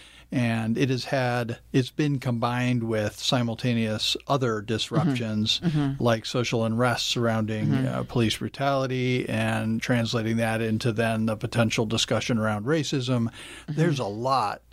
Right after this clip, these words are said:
Speaker 1: seething in our society
Speaker 2: Mm-hmm.
Speaker 1: right
Speaker 2: Mm-hmm.
Speaker 1: now, and there's intersectionality between these things.
Speaker 2: Oh, yeah.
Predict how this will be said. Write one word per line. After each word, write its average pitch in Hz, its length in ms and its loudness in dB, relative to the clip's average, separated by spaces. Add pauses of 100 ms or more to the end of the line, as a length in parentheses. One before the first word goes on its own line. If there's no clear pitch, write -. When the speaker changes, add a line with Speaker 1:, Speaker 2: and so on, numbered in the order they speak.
Speaker 1:
seething 120 720 0
in 120 360 0
our 113 300 0
society 135 760 0
Speaker 2:
Mm-hmm. 110 100 -6
Speaker 1:
right 117 180 -2
Speaker 2:
Mm-hmm. 139 100 0
Speaker 1:
now, 117 420 0
and 113 500 0 (320)
there's 135 220 0
intersectionality 139 1040 -2
between 147 440 0
these 113 280 -4
things. 104 420 -8
Speaker 2:
Oh, 180 120 -2
yeah. 147 160 -4